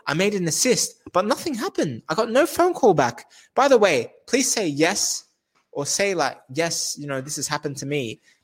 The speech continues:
if it's happened to you, so I can, we can interact, we can bounce off each other. Say yes if it's happened to you. And say yes if you've ever been in this mode, in this picture, right?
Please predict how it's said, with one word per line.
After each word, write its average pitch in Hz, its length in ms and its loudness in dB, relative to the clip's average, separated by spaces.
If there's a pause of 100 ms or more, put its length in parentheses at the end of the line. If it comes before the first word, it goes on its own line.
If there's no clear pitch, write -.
(200)
if 156 160 -2
it's - 140 -2
happened 135 260 -6
to 123 100 -10
you, 107 200 -6
so - 180 -4
I 127 60 -2
can, 120 300 -10
we 135 60 -8
can - 140 -10
interact, 139 500 -2
we 139 80 -6
can 127 180 -6
bounce 127 280 0
off 127 160 -2
each 117 160 -4
other. 113 300 -2
Say - 580 -4
yes 175 260 2
if 120 80 -4
it's 117 120 -8
happened 120 280 -6
to 113 80 -12
you. 98 160 -12 (2000)
And 156 120 0
say 240 240 2
yes 170 300 2
if 143 100 -6
you've 131 200 -6
ever 160 180 -2
been 139 220 -4
in 131 80 -10
this 120 200 -10
mode, 120 300 -6
in 117 80 -12
this 117 140 -10
picture, 147 580 -2 (200)
right? 127 280 2